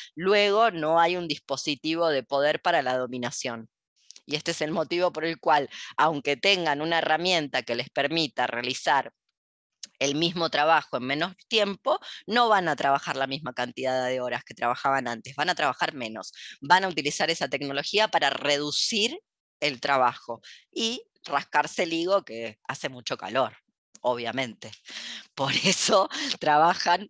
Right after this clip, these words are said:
poco. De donde luego Occidente lee eso,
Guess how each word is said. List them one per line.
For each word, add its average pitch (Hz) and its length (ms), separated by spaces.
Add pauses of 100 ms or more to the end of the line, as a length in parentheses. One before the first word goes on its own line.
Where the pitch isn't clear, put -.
poco. 123 480 (360)
De 147 180
donde 143 400
luego 160 340
Occidente 196 680
lee 190 540
eso, 151 640